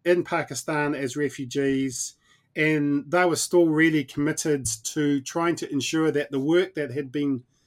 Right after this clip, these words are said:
very active in Afghanistan was continuing. So they were providing support and they were looking for opportunities that they could travel back into Afghanistan to continue to support the work that's going on there,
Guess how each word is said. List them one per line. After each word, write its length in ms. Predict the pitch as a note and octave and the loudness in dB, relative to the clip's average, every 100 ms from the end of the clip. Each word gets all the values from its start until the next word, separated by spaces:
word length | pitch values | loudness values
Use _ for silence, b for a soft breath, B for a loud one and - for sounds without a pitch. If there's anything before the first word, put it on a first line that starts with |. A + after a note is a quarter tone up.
| _ _ | _ _
very 400 | C3 D#3+ D#3 C#3+ | 2 6 6 6
active 380 | E3+ F#3+ F3 E3 | 4 2 4 4
in 120 | D3+ | 4
Afghanistan 680 | C#3+ C3 D3 C#3+ B2 C#3+ C#3 | 2 0 -2 -2 -2 -4 -2
was 180 | B2+ B2 | -2 -4
continuing. 540 | - B2 - D3+ B2+ | -4 -6 -2 0 0
So 160 | A2+ C#3 | 0 -2
they 180 | C3 C#3 | -2 0
were 180 | C3+ C#3 | 2 0
providing 540 | - C3 C#3 C#3 C3 | -4 -2 2 2 2
support 680 | A#2 A#2+ - E3 D#3+ - - - _ _ _ _ | -2 -8 -2 0 0 -2 -10 -10 _ _ _ _
and 440 | E3 D3+ D3 C#3 B2 - | 4 6 6 4 2 0
they 180 | D#3 D3 | 4 6
were 140 | D3 | 6
looking 280 | D3 D3 C#3+ | 4 0 -2
for 160 | D3 | -2
opportunities 760 | D#3 C#3+ C#3 D3+ D3 C#3 C#3+ A#2+ | -4 -2 -2 0 0 0 -2 0
that 120 | C#3 | -2
they 160 | D3 C#3+ | 0 -2
could 300 | - A#2 - | -2 -6 -6
travel 400 | - F3 D3+ C#3 | -2 0 0 -4
back 400 | A#2 D3+ E3+ D#3+ | 0 2 2 0
into 380 | E3 C3+ C3 C#3+ | -4 -2 0 0
Afghanistan 800 | C3 - C#3 C#3 C#3 C#3+ C3+ B2+ | 0 0 -2 0 -2 -2 -2 -2
to 160 | C#3 | -4
continue 580 | B2+ B2+ A#2+ D#3 D#3 C#3+ | -4 -4 -4 -2 0 0
to 240 | C3 - B2 | -2 -4 -4
support 560 | C3+ A#2+ F3 F3 F3+ | -6 -6 2 2 2
the 80 | C#3+ | 0
work 280 | C3 C3+ - | 0 0 -2
that's 200 | C3 - | -12 -6
going 280 | C#3+ C3+ C3 | -2 0 0
on 220 | B2+ A#2+ | -2 0
there, 280 | B2+ B2+ | 0 -2